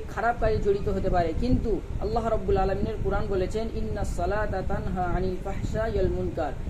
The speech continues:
নিশ্চয়ই নামাজ সমস্ত ফাহেসা কাজ থেকে দূরে রাখে। এই বাচ্চা যদি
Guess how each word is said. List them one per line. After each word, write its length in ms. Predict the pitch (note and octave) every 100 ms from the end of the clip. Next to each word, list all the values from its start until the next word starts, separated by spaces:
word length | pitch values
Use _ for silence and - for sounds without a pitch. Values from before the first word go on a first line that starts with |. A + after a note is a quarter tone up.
| - F#3+
নিশ্চয়ই 380 | A3 - C4 A#3
নামাজ 540 | G3 G#3 A3+ G3 - - - -
সমস্ত 400 | A#3+ C#4+ - A3
ফাহেসা 320 | G3 F#3+ G3+ G3
কাজ 260 | F3 F3 -
থেকে 180 | G3 F3+
দূরে 220 | D#3+ E3
রাখে। 280 | D#3 C#3+ C3+ C3 - -
এই 140 | F#3+ F#3+
বাচ্চা 260 | F#3 G3
যদি 200 | F#3+ F#3+